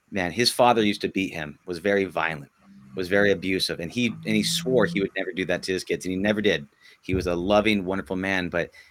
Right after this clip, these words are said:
you know, there was an, you know, but he still had gaps. And that lesson that I take from that is, what did, what did his death mean to me? What did it look like to me? And it meant to me that his final lesson was, "Hey, learn to master yourself. Otherwise,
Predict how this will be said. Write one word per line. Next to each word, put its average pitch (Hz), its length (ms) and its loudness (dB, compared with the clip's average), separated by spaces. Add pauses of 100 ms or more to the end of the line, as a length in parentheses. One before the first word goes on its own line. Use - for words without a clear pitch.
(240)
you 101 80 -6
know, 90 120 -2
there 95 160 4
was 92 140 0
an, 98 280 -4
you 101 80 0
know, 87 100 -2
but 85 100 -6
he 104 120 -2
still 104 240 0
had 90 220 -4
gaps. - 540 -10
And 92 220 -4
that 95 220 0
lesson 101 380 -2
that 85 100 -4
I 85 100 -2
take - 460 -10 (800)
from 92 300 -2
that 101 420 -2
is, 85 240 -4
what 95 240 2
did, 131 180 -4
what 110 140 2
did 110 100 -2
his 104 300 -2
death 87 320 -2
mean 85 200 -2
to 76 60 -6
me? 73 160 -10
What 90 160 -2
did 104 120 2
it 98 180 2
look 90 240 -6
like 80 220 -4
to 76 100 -10
me? 76 160 -6
And 82 100 -6
it 82 120 -6
meant 113 340 4
to - 120 -2
me 104 400 4 (440)
that 90 240 0
his 92 300 0
final 120 300 2
lesson 107 360 2
was, 87 160 -4
"Hey, 87 260 0 (280)
learn 117 320 2
to 131 60 2
master 98 460 2
yourself. 85 520 0
Otherwise, 104 580 2